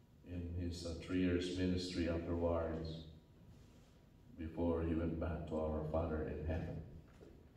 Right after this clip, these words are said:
The family is the simplest and most basic form of the society. But what society right now is trying to do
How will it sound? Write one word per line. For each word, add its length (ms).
The 60
family 800
is 180
the 120
simplest 800
and 180
most 420
basic 460
form 340
of 300
the 100
society. 640
But 400
what 280
society 640
right 340
now 260
is 160
trying 560
to 480
do 460